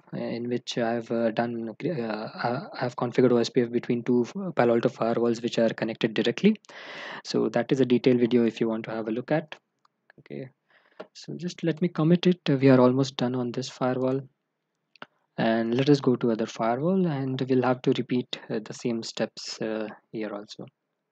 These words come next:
So let us go to routing and, uh, virtual router, static routes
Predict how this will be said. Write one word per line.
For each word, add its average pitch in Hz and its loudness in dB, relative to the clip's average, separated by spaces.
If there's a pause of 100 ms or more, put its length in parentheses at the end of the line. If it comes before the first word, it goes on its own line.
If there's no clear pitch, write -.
(960)
So - -8
let 156 2
us 185 -2
go 127 -4
to 120 -4
routing 165 -6
and, 120 -10
uh, 113 -6 (840)
virtual 120 -10
router, 117 -4 (3750)
static - -6
routes - -4